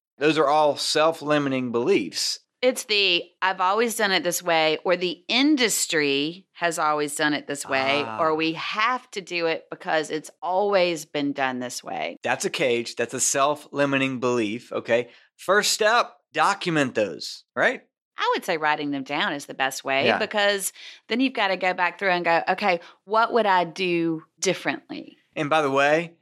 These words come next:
Speaker 1: this does not happen over lunch or over coffee in, like, a thirty-minute exercise. Write 'em down, step away,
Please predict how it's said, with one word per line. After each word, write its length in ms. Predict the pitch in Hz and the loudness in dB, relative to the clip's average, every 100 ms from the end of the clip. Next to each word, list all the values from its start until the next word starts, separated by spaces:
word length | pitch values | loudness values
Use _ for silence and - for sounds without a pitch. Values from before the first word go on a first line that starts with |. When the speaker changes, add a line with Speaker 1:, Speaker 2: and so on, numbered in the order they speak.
| _ | _
Speaker 1:
this 160 | 156 151 | -2 0
does 180 | 151 131 | 0 0
not 160 | 143 | -2
happen 380 | 127 127 123 131 | 0 -2 -2 -2
over 240 | 123 113 107 | -2 -2 -2
lunch 340 | 110 123 127 | -2 -4 -2
or 100 | 104 | -4
over 140 | 104 | -4
coffee 420 | - 104 117 - 120 | -2 2 2 0 -6
in, 120 | 113 | -4
like, 120 | 104 | -6
a 40 | 104 | -2
thirty-minute 480 | 113 110 110 107 | -2 -2 -4 -2
exercise. 400 | 107 - 135 143 - - | -2 -2 -6 -6 -8 -8
Write 280 | 135 135 156 | -2 0 0
'em 100 | 147 | 0
down, 440 | 143 160 196 185 _ _ - | 0 2 -2 -8 _ _ -10
step 360 | - 160 147 | -6 -4 -2
away, 560 | 135 127 131 151 180 | 0 2 2 2 -2